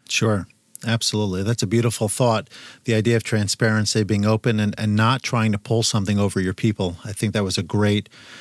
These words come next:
uh, really a great way to wrap up this part of the conversation. I have a couple of other questions before we move into our next segment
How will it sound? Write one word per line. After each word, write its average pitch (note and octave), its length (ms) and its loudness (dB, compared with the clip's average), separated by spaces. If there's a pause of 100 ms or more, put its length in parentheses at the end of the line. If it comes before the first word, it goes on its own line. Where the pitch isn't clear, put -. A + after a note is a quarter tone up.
(220)
uh, G2+ 200 0
really G3 260 4
a C3+ 40 0
great A#2 300 0
way A2+ 260 2
to A2 220 -4
wrap A2+ 280 2
up - 160 -4
this B2+ 200 0
part G#2+ 200 0
of F2+ 60 -4
the G2+ 60 -4
conversation. F#2+ 800 -2
I A2 40 -4
have A2 100 -2
a A2+ 40 -4
couple D#3+ 380 0
of A2 80 -2
other B2+ 260 0
questions A#2 600 -2
before A#2+ 320 -2
we B2+ 100 2
move A#2+ 220 0
into G#2+ 200 0
our G#2 60 2
next G#2 280 0
segment A2 440 -2